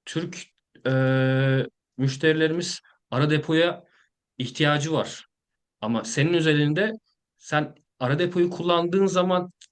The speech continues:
karlılığını arttırıyorsun. Yani burada bir mecburiyet söz konusu değil haliyle. O nedenle, e, Etsy'deki kazanılan para, yaratılan fayda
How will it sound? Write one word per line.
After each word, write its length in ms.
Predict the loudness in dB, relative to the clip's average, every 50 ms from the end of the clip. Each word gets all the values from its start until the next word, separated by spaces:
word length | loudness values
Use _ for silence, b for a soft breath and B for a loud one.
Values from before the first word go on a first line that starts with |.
| _ _ _ -8 -4
karlılığını 520 | -2 0 2 2 2 2 0 0 0 0
arttırıyorsun. 680 | 0 0 -2 -4 -4 -4 -4 -4 -4 -6 -10 -12 -14 -16 _ _ -2
Yani 220 | 0 0 2 2
burada 220 | 4 4 4 4
bir 40 | 4
mecburiyet 600 | 4 4 4 4 2 0 -2 -2 -2 -2 -4 -4
söz 200 | -4 -4 -4 -2
konusu 320 | 0 0 0 0 0 0 2
değil 220 | 2 2 2 0
haliyle. 480 | -2 -2 -2 -2 -2 -2 -4 -8 -8 -12 _ _ _ b b b b b b b b b -4
O 140 | -2 0 0
nedenle, 640 | 0 0 2 0 0 0 0 0 -2 -2 -4 -8 B B B B B B B B -6 -4
e, 800 | -2 0 0 0 0 0 0 0 0 0 0 0 -2 -2 -4 -6 -8 _ _ _ 0
Etsy'deki 840 | 0 0 0 -2 -4 -4 0 0 0 0 0 0 0 0 0 0 -4 -10 _ _ _ _
kazanılan 840 | -6 -4 -2 2 2 4 4 4 4 4 2 2 0 -2 -6 -12 -20 _ _ _ _ _ _
para, 380 | -10 -8 -6 -6 -6 -8 -10 -16 _ _ _ _ _ _ _ -8
yaratılan 640 | -2 0 2 2 2 0 0 0 2 2 2 2 0
fayda 540 | -2 -2 -2 0 0 0 0 -2 -4 -6